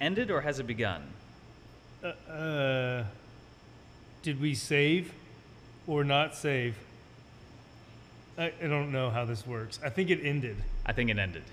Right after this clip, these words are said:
Speaker 2: I think that's how that works.
Speaker 1: Right, because we have an hour less of daylight during the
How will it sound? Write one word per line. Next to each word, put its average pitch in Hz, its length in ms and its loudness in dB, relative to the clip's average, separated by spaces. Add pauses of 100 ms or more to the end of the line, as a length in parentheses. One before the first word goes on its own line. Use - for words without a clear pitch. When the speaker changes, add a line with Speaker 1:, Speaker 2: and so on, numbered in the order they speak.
(100)
Speaker 2:
I 156 60 -2
think 147 160 0
that's 135 160 0
how 131 100 2
that 113 140 -4
works. 107 380 -8 (240)
Speaker 1:
Right, 95 240 -2 (100)
because 104 260 -2
we 113 120 2
have 107 120 2
an 101 120 -4
hour 110 300 2 (140)
less 107 300 0
of 92 160 -6
daylight 95 520 2 (580)
during 92 680 -2
the 85 220 -8